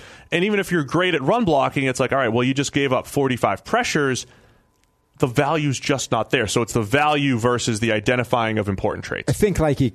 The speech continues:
Speaker 2: I think, Steve, that we can only spread ourselves so thin, and I just, we're never gonna win the, <laughs> we're never gonna convert the guy that says, "Have you?" Se-, I, I understand those five hundred bad plays, but have you seen him finish?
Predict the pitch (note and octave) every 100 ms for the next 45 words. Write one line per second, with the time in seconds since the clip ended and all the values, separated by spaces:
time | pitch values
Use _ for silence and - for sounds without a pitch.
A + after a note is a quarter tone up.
0 | - A#2 - D3 B2+ - - - A#2 G#2
1 | - G2+ G2 F#2 G2+ F#2+ F#2+ F2+ G#2+ G2
2 | F#2 - F#2+ F#2 - F2+ - F#2+ F#2+ -
3 | - - _ _ F2 E2 E2 E2 G2 F#2
4 | G2 - - - D#2 G2 G#2 G#2+ A2 G#2
5 | G#2+ G#2 F#2+ G#2+ G#2 F#2+ F#2+ F2+ D#2+ -
6 | _ - - - C3 - - C3+ - -
7 | B2+ C#3+ C#3+ C3 C3+ C3 B2+ G#2+ B2+ A#2+
8 | A2 A2 G#2+ G2+ - G#2+ F#2+ F#2 F2+ G#2
9 | - - - B2+ D#3+ D#3 E3 D3 - F3
10 | D3+ B2+ A#2+ - C3 B2 B2 A2+ F#2 A2+
11 | G#2+ - A#2+ G#2 G2+ G2 G2 C#3+ D3+ C3
12 | - C#3 E3 -